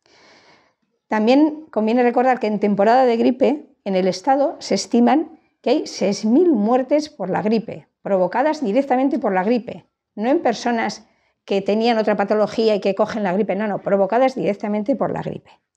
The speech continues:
En la Unión Europea hay ocho millones de personas que mueren por contaminación ambiental,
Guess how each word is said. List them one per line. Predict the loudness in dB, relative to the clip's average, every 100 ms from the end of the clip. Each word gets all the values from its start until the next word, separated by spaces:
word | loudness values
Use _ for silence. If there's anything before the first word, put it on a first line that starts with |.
| _ _ _ _ _ _
En | -4
la | 0
Unión | 0 2 4
Europea | 4 4 4 2
hay | 2 0 -4 -16 _ _ _ -4
ocho | -4 0 0
millones | 2 2 2 2
de | 0
personas | 0 -2 0 0 0
que | 0 2
mueren | 4 2 0 -2
por | -2 -2
contaminación | -2 -2 -2 -2 -2 0 0
ambiental, | 0 -2 -4 -4 -6